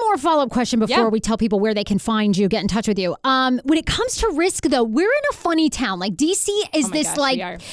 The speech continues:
Speaker 1: I I heard somebody describe it as Tale of Two Cities. And, you know, you've got this
Speaker 2: <laughs>
Speaker 1: kind of, like, so political and uptight and very
Speaker 2: Yeah.
Speaker 1: conservative A-, and then you've got this whole, like, undercurrent
Speaker 2: Creative
Speaker 1: of just,
Speaker 2: community.
Speaker 1: like,
Speaker 2: Yeah.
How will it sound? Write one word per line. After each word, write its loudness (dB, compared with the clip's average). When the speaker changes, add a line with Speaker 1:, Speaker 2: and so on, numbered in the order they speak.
Speaker 1:
I -2
I 0
heard 0
somebody -2
describe -2
it -2
as -2
Tale -2
of -6
Two 0
Cities. -2
And, -2
you 2
know, 2
you've 2
got -2
this 2
Speaker 2:
<laughs> -2
Speaker 1:
kind 4
of, -2
like, -4
so -2
political 0
and -4
uptight -2
and 0
very 2
Speaker 2:
Yeah. -2
Speaker 1:
conservative 0
A-, -4
and 4
then 2
you've -8
got -4
this -2
whole, -12
like, -4
undercurrent -2
Speaker 2:
Creative 0
Speaker 1:
of 0
just, 0
Speaker 2:
community. -2
Speaker 1:
like, -10
Speaker 2:
Yeah. -4